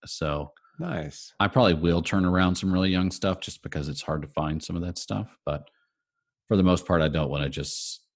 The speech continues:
Speaker 1: kick it out into the wild when it's nine months old and has a little bit of root on it. I wanna figure out how to set it up for someone so that it's, you know,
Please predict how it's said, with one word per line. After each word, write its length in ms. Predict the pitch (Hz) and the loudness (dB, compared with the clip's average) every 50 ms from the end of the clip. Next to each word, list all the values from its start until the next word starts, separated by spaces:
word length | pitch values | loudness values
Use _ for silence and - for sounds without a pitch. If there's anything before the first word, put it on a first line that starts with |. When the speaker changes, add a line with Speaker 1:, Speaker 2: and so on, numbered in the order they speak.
| _ _ _ _ _ - | _ _ _ _ _ -18
Speaker 1:
kick 180 | - - - - | -18 -12 -8 -6
it 80 | 82 | -4
out 140 | 76 73 73 73 | -4 -2 -4 -4
into 180 | 71 67 - | -6 -4 -4
the 60 | 73 | -4
wild 340 | 73 71 71 73 71 71 71 73 | -2 0 0 2 2 2 0 0
when 120 | 73 71 | -2 -2
it's 320 | 71 69 - - - - _ _ | -4 -4 -6 -8 -12 -12 _ _
nine 200 | - 80 76 71 | -4 -2 -2 0
months 200 | 71 71 67 67 - | 0 -2 -2 -2 -2
old 180 | 73 73 71 | -2 -2 -2
and 80 | 71 69 | -2 -4
has 160 | 73 76 71 | -4 -4 -4
a 40 | 71 | -2
little 200 | 73 73 71 69 | -4 -2 -2 -2
bit 100 | 69 69 | -2 -2
of 80 | 69 71 | -2 -2
root 240 | 80 78 78 - | 0 0 0 0
on 140 | - 73 71 | -2 -6 -6
it. 100 | 69 69 | -4 -4
I 100 | 73 73 | -2 -2
wanna 220 | 76 78 73 69 65 | -2 -2 -4 -4 -6
figure 320 | - - 85 76 73 71 | -6 -8 -6 -2 -2 0
out 220 | 71 69 73 - - _ _ _ | 0 0 -2 -4 -8 _ _ _
how 140 | - 92 85 | -4 -2 -2
to 80 | 71 | -2
set 240 | 71 - - 95 90 | -2 0 2 2 2
it 120 | 85 76 69 | 2 2 0
up 220 | 80 82 - - | 0 -2 -2 -4
for 160 | - - 71 | -8 -8 -8
someone 560 | 71 - - 78 76 71 71 71 71 73 73 - _ _ _ _ _ _ _ _ _ _ _ _ _ | -6 -4 -4 -2 0 0 0 0 -2 -2 -4 -8 _ _ _ _ _ _ _ _ _ _ _ _ _
so 160 | - - - 87 | -2 2 4 4
that 120 | 82 78 | 4 2
it's, 360 | 69 - - - - _ _ - | 0 -2 -4 -6 -6 _ _ -2
you 120 | - 98 | 0 0
know, 240 | 78 69 67 67 - | 0 0 -2 -6 -10